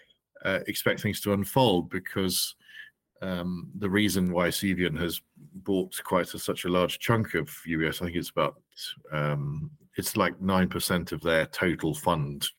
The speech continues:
has been invested in, just in those shares.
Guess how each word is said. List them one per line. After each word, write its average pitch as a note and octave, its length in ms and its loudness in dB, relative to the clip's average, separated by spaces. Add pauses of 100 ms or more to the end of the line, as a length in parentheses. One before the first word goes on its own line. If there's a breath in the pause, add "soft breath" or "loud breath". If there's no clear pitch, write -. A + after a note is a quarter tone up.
(640 loud breath)
has F2+ 120 -2
been F2 160 -2
invested D#2+ 480 0
in, D#2 280 0 (200)
just - 280 0
in D#2 120 2
those D2+ 180 2
shares. D2+ 380 0